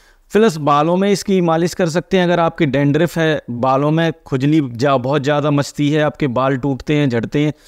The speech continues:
बालों में इसका प्रयोग कर सकते हैं। एक बार लगाने से ही आपके बालों का झड़ना बंद हो जाएगा, एक बार लगाने से ही। दूसरी बात, दूसरा, तीसरा नुस्खा,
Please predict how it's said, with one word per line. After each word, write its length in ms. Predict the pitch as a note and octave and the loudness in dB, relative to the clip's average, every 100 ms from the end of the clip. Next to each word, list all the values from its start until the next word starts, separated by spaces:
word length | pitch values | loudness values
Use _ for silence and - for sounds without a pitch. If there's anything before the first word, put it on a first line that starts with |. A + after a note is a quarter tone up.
| - - | -12 -4
बालों 280 | C#3 D#3 D#3+ | 0 2 2
में 140 | E3+ | 2
इसका 240 | E3 F3 | 0 -2
प्रयोग 340 | D3+ D#3 D#3+ - | 0 0 0 0
कर 120 | D#3 | -2
सकते 320 | D#3+ - E3+ | -2 -4 -2
हैं। 160 | F3+ A3 _ _ - | 0 -2 _ _ 0
एक 380 | E3 G3+ G#3 | 2 2 0
बार 300 | F#3 D#3 F3 | 0 0 2
लगाने 440 | F3 D#3+ D#3 D#3+ F3 | 2 2 0 0 -2
से 160 | - | -2
ही 340 | D#3+ D#3+ G#3 G#3+ _ _ - | -2 0 -2 -4 _ _ -2
आपके 260 | C#3+ D3+ | -2 0
बालों 400 | D3+ C3+ C#3 D#3+ | 0 0 2 0
का 120 | E3 D#3+ | 0 0
झड़ना 360 | B2 B2+ D3 | 0 0 2
बंद 240 | C#3+ C3 B2 | 0 0 0
हो 140 | B2 | 0
जाएगा, 360 | A#2 A#2 B2+ C3+ | 0 0 -2 0
एक 280 | D3 E3 D#3 | 2 2 2
बार 280 | D3 C#3 A#2+ | 0 0 -2
लगाने 400 | A#2+ A#2 A2+ A2 | -2 -2 -2 -2
से 140 | G#2 A2 | -4 -6
ही। 140 | G2+ _ _ - | -6 _ _ -8
दूसरी 420 | A#2+ E3 E3 G3 | -2 -2 0 2
बात, 360 | F#3+ F#3+ F3+ _ _ _ - | 2 2 0 _ _ _ -12
दूसरा, 380 | B2+ E3 F3 G3+ | -6 -4 0 0
तीसरा 420 | F3+ F#3+ E3+ F#3+ | 0 0 0 2
नुस्खा, 420 | F3+ F3+ - G3 | 0 -2 0 -2